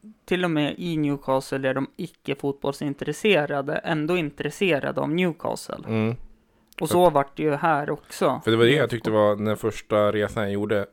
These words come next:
Speaker 1: Mm.
Speaker 2: med, eh, min kompis.
Speaker 1: Mm.
Speaker 2: Var jag så fascinerad över hur hela stan bara stängde ner på
Speaker 1: Mm.
Speaker 2: matchdag.
Speaker 1: Mm.
Speaker 2: För nu är det matchdag.
Speaker 1: Mm.
Speaker 2: Det är liksom allt
Speaker 1: Mm.
Speaker 2: hägrade bara kring matchen och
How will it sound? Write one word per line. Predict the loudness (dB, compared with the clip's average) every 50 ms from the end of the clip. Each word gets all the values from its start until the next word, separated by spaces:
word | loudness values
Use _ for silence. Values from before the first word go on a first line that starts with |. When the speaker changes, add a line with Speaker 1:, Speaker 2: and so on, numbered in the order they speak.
| _ _ _ _ _ _
Speaker 1:
Mm. | -4 -2 -2 0 0
Speaker 2:
med, | -2 -2 -2 -2 -2 -4 -6 -8 -6
eh, | -6 -4 -4 -4 -6
min | -6 -6 -6 -4 -2
kompis. | -2 -2 -2 -4 -6 -10 -12 -14 -18 -20 _ _ _
Speaker 1:
Mm. | -4 -4 -2 -2 -4 -6 -10 _ _ _ _ _ _ _ -10 -2
Speaker 2:
Var | 2 2
jag | 4 2
så | 2 -2
fascinerad | -6 -6 -6 -4 -2 -2 0 2 2 2 4 4
över | 2 2 2 0 -2 -4 -8 _ _
hur | -8 -4 0 0 0 0 -2
hela | -2 -2 0 2 0
stan | 0 2 2 2 2 2 0 0 0
bara | 2 2 2 0
stängde | 0 -2 -2 -2 -2 -2 -4 -2 0 0 0 0 0 -2
ner | -2 0 0 0 0 -2
på | 0 2 2
Speaker 1:
Mm. | 4 4 4 4
Speaker 2:
matchdag. | 2 2 2 0 0 0 0 0 -4 -10 _ _ _
Speaker 1:
Mm. | -4 -2 -2 -2 -4
Speaker 2:
För | -4 -4
nu | -2 0 2
är |
det | 2 2
matchdag. | 2 0 0 -4 -4 -2 -2 -2 -2 -2 -6 _ _ _ -6
Speaker 1:
Mm. | -4 -4 -4 -4 -8 _ _ _ _ _ _ _ _ _ _
Speaker 2:
Det | -6 -2
är | 0
liksom | 0 0 0 -2 -6 -4 _
allt | 2 2 2 2 -2 -8 _ _ -20 -20 -14 _
Speaker 1:
Mm. | -4 -2 -2 -2 -4 -6 -8
Speaker 2:
hägrade | -8 -2 -2 0 0 2 0 0 0 0
bara | -2 -2 0 0 2 2 2
kring | 0 0 -2 -2 -2 -2 -4 -2
matchen | -2 -2 -2 -2 -4 -6 -4 -2 -2 -2 -4 -6
och | -6 -6 -6 -6 -8